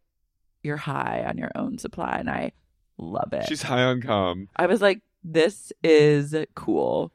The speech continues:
Speaker 2: But also, it was so unexpected. Like, I thought she was gonna be like, "I wanna talk about, like,"
Speaker 1: Me too.
Speaker 2: I thought I, I could just come and smooth things out.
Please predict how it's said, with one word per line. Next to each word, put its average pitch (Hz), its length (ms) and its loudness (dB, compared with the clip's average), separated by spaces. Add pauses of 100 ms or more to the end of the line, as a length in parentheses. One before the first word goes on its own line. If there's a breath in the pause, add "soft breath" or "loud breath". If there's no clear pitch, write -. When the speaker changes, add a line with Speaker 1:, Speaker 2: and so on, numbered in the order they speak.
(120)
Speaker 2:
But 127 100 4
also, 160 460 6
it 143 80 6
was 139 240 2
so 120 400 8
unexpected. 107 680 -2
Like, 107 120 4
I 110 100 4
thought 120 180 6
she 127 140 0
was 120 100 4
gonna 120 160 2
be 113 100 4
like, 104 220 4 (100)
"I 147 60 6
wanna 165 320 4
talk 147 600 4
about, 135 340 4
like," 131 220 4
Speaker 1:
Me 240 120 8
too. - 340 2
Speaker 2:
I 147 140 8
thought 160 380 6
I, - 180 -6
I 147 120 2
could 160 120 -2
just 160 180 -6
come 151 240 -2
and 147 160 -4
smooth 165 720 0
things 170 380 -2
out. 139 540 8